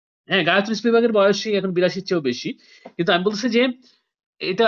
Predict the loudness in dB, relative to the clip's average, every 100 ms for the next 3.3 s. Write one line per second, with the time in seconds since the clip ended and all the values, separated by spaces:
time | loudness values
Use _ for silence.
0 | 2 -2 -2 -4 -4 -4 -4 -2 -2 -2
1 | -2 -2 0 2 0 0 -2 -4 -2 0
2 | 2 2 2 0 0 0 -2 -6 -12 -14
3 | -8 -6 -4